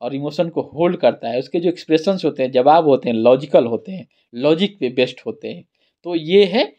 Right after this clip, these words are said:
कि हम स्लैंटिंग यानी कि झुकाव जिसको बोलते हैं हैंडराइटिंग के, उसके माध्यम से हम व्यक्ति को पता कर सकते हैं। दोस्तों, मैं आशा करता हूँ कि जो मैं टॉपिक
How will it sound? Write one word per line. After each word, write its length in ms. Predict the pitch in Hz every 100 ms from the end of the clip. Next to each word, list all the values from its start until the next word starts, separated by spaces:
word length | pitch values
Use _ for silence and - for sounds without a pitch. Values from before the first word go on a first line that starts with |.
| _ _ -
कि 60 | 156
हम 140 | 156
स्लैंटिंग 600 | 151 131 139 156 160 214
यानी 260 | 143 127 143
कि 140 | 139
झुकाव 580 | 139 151 139 139 185 311 - 185
जिसको 260 | 156 135
बोलते 320 | 120 127 123 151
हैं 60 |
हैंडराइटिंग 480 | 139 123 120 120 151
के, 60 | 139
उसके 240 | - 120
माध्यम 360 | 110 104 127 123
से 200 | 170 - _ _
हम 100 | 120
व्यक्ति 280 | 120 107 127
को 160 | 147 180
पता 280 | 107 107 101
कर 140 | 104
सकते 320 | 101 104 -
हैं। 80 | 98 - _ _
दोस्तों, 240 | 214 233 494
मैं 120 | 466 -
आशा 280 | 170 185 254
करता 300 | 240 208 208
हूँ 140 | 208
कि 80 | 208
जो 160 | 175 175
मैं 160 | 175
टॉपिक 380 | 165 160 160 190